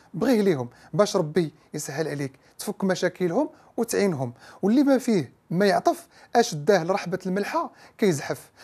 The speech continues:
فلا الثقافة ولا المعرفة ولا الخبرة ديالك يمكن لها أنها تساعدك في غياب الذكاء الوجداني. الذكاء الوجداني اللي عنده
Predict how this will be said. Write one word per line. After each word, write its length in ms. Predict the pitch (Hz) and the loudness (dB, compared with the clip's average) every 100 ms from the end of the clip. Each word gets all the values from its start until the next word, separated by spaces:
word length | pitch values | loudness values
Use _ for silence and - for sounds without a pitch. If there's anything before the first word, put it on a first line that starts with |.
| - | -4
فلا 160 | 285 285 | -2 -2
الثقافة 540 | 269 226 240 202 - _ _ _ | 0 2 2 0 -6 _ _ _
ولا 140 | 151 | 2
المعرفة 520 | 214 220 240 226 - - - - | 4 4 2 -2 -6 -10 -18 -2
ولا 180 | 180 254 | 2 2
الخبرة 360 | - 226 180 | 0 0 0
ديالك 500 | 143 156 214 302 - _ - | 0 4 4 4 -2 _ -8
يمكن 300 | 196 202 240 | -8 -2 0
لها 240 | 233 202 - | 0 0 -2
أنها 260 | 196 160 | -4 -4
تساعدك 480 | 165 - 180 190 - _ - | -2 -2 0 -2 -6 _ -10
في 120 | 156 | -2
غياب 380 | 185 190 190 185 _ | 2 2 2 0 _
الذكاء 520 | 151 156 180 170 175 - _ 156 | -6 -2 2 2 2 -4 _ -6
الوجداني. 600 | 165 170 165 185 127 117 - - - | -2 2 2 2 0 -10 -20 -12 0
الذكاء 300 | 170 233 269 | 2 2 0
الوجداني 460 | 254 220 220 285 | -2 -2 0 0
اللي 140 | 277 240 | 0 -2
عنده 340 | 214 226 196 | 0 -2 -2